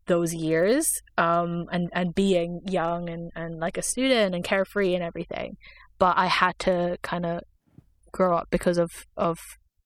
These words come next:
everything that I was experiencing, and then it was just really annoying for me to see all these students and being like, "Oh my God, can you grow up?" And then I felt really old, and I was like, "I can't believe I'm moaning about students, and I was a student six months ago."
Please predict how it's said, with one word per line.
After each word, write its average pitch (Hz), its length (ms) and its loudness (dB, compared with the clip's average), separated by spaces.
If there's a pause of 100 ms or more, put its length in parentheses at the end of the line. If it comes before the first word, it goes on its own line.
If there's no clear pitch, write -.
everything 180 380 0
that 170 160 0
I 160 80 0
was 165 180 0
experiencing, 165 720 -4
and 170 140 -4
then 165 120 -4
it 160 60 0
was 170 100 -2
just 170 140 -4
really 165 220 2
annoying 160 400 -2
for 175 180 -4
me 170 180 -4
to 175 120 -4
see 175 180 0
all 185 140 -2
these 175 200 0
students 170 560 -4
and 170 360 -4 (460)
being 180 140 -2
like, 170 180 0
"Oh 175 60 0
my 175 120 0
God, 175 240 -2
can 185 140 -2
you 180 60 -4
grow 170 200 -4
up?" - 180 -6 (360)
And 220 120 4
then 214 100 4
I 190 60 4
felt 190 240 2
really 180 200 0
old, 175 160 0
and 175 80 -2
I 175 40 -2
was 180 80 -2
like, 175 100 0
"I 170 60 -2
can't 185 180 -4
believe 190 160 0
I'm 175 140 0
moaning 180 240 -2
about 170 200 -4
students, 170 420 -2
and 165 100 -4
I 165 40 -2
was 170 100 -2
a 175 40 -2
student 170 420 -4
six - 240 -8
months 185 240 -10
ago." 165 180 -4